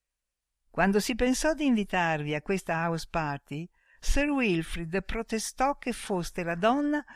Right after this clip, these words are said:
più priva di cervello di quante ne avesse conosciute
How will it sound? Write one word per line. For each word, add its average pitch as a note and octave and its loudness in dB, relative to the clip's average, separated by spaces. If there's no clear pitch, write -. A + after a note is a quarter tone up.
più C4+ 0
priva A3+ 2
di E3 -2
cervello G#3+ 2
di G#3 2
quante A3 4
ne G3 4
avesse G3 0
conosciute E3+ 0